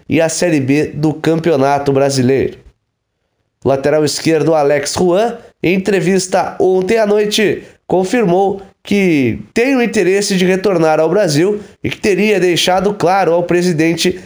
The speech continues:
e também ao gerente de futebol, Carlos Quila. O jogador também confirmou que o Brasil está em débito com ele desde o ano passado e que, se não for, né, acertada essa situação, o atleta dificilmente virá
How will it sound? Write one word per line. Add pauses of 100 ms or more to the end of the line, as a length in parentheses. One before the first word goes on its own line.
(120)
e
também
ao
gerente
de
futebol,
Carlos
Quila. (680)
O
jogador
também (220)
confirmou
que
o
Brasil
está
em
débito
com
ele
desde
o
ano
passado (320)
e
que,
se
não
for, (220)
né, (380)
acertada
essa
situação, (280)
o
atleta
dificilmente
virá